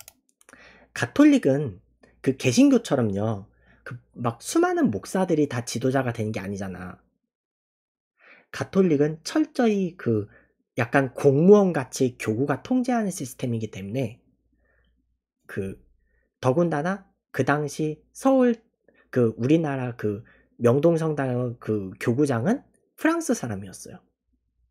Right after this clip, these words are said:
그러니까 이제 프랑스 사람이니까 아무래도 프랑스하고 그 전쟁 때 편 먹고 싸웠던 영국이 또 일본하고 동맹 관계잖아. 그러니까 좀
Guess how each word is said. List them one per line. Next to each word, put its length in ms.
그러니까 280
이제 260
프랑스 360
사람이니까 840
아무래도 420
프랑스하고 1000
그 200
전쟁 440
때 300
편 240
먹고 240
싸웠던 500
영국이 640
또 200
일본하고 540
동맹 340
관계잖아. 640
그러니까 520
좀 380